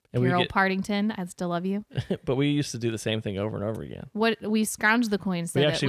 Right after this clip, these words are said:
Speaker 2: we
Speaker 1: walked.
Speaker 2: could get, walk to the gas station.
Speaker 1: Which was, I mean, less than a mile, so we're not talking about
Speaker 2: Um,
Speaker 1: a major walk, but a major walk for me, for sure.
Speaker 2: To get a twenty ounce Coke.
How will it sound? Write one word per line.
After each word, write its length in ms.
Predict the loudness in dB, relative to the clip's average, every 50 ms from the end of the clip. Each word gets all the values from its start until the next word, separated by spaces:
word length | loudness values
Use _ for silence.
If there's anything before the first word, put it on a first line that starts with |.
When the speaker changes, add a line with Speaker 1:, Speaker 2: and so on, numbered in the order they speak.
| 4 4
Speaker 2:
we 60 | 4
Speaker 1:
walked. 160 | 4 4 4
Speaker 2:
could 20 | 4
get, 400 | 2 2 0 -2 -6 -10 -14 -14 _ _ _ _ _ -8
walk 520 | -2 2 4 6 6 6 4 2 0 -4 -6
to 100 | -4 -2
the 80 | -2 -2
gas 240 | -2 -2 -4 -4 -6
station. 400 | -8 -8 -8 -8 -8 -8 -4 -4
Speaker 1:
Which 140 | -4 -2 -2
was, 120 | -4 -4 -4
I 40 | -2
mean, 200 | -2 -2 -4 -6 _ _ -2
less 220 | -2 -2 0 -2
than 100 | -6 -6
a 20 | -4
mile, 320 | -4 -4 -4 -4 -6 -8
so 140 | -6 -6 -4
we're 80 | -4
not 200 | -4 -4 -6 -2
talking 260 | 0 0 2 2 0 -2 -4
about 60 | -4
Speaker 2:
Um, 240 | -6 -6 -8 -10 -14 -8
Speaker 1:
a 20 |
major 220 | -8 -8 -8 -6 -4
walk, 260 | -4 -2 -2 -2 -4
but 100 | -4 -2
a 40 | 0
major 180 | 0 0 0
walk 220 | 0 -2 -2 -2 -4
for 100 | -8 -8
me, 220 | -6 -6 -6 -8
for 120 | -8 -14 -16
sure. 280 | -12 -10 -10 -10 -10 _ _ _ _ _ _ _ -6
Speaker 2:
To 120 | -2 -2 0
get 240 | 0 0 0 -2 -2 -4
a 120 | -4 -4
twenty 300 | -2 -2 0 0 2 2
ounce 420 | 0 -2 -4 -4 -6 -6 -6 -8 -8 -8
Coke. 360 | -6 -6 -6 -6 -8 -10